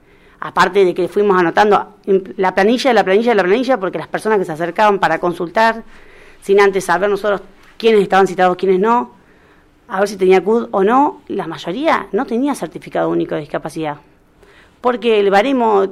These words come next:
que, que, el cual regula el, el, el otorgamiento de certificado único de discapacidad ampara ciertos requisitos o encuadra en ciertas situaciones.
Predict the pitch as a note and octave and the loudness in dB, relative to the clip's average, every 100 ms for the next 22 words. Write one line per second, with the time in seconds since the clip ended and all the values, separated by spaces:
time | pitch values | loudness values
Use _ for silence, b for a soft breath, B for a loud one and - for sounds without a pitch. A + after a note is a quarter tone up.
0 | - - F#3 F#3 F#3+ - A3 G3 G3 F3+ | -6 -2 -2 -2 -6 -12 -8 -6 -6 -6
1 | - G#3 G3 F#3 F#3+ A3+ F#3+ E3 D3+ - | 0 0 2 0 -2 0 0 -2 -4 -6
2 | E3 D#3 D3+ D#3 F#3 F#3 G#3 A3+ F#3 E3+ | -6 -6 -8 -10 -12 -12 -12 -10 -6 -6
3 | F3 F3 F#3 G3 G3+ E3+ E3 D#3 F3+ F#3 | -4 -2 -2 -2 -4 -6 -10 -8 -2 2
4 | G3 G3 F#3 F3 E3+ F3 G3 A3+ G3+ G#3+ | 4 2 2 -2 -4 -4 -4 -2 -2 -2
5 | b b b b b b b b b _ | b b b b b b b b b _
6 | - A3+ A#3 B3+ B3+ B3+ B3 A#3 G#3+ A3 | -2 -2 2 2 4 2 0 -4 -2 -4
7 | G3+ G3+ B3 A3 A3+ A#3+ - G3 G#3 A3 | -4 -8 -10 -8 -4 -4 -2 2 4 4
8 | G3 G3 G#3 G#3 G#3+ G#3 G3 G3 G3 - | 4 4 4 6 6 4 2 -2 -4 -8
9 | - E3+ E3+ - F3+ D#3 D3+ | -12 -8 -6 -2 -2 -2 -8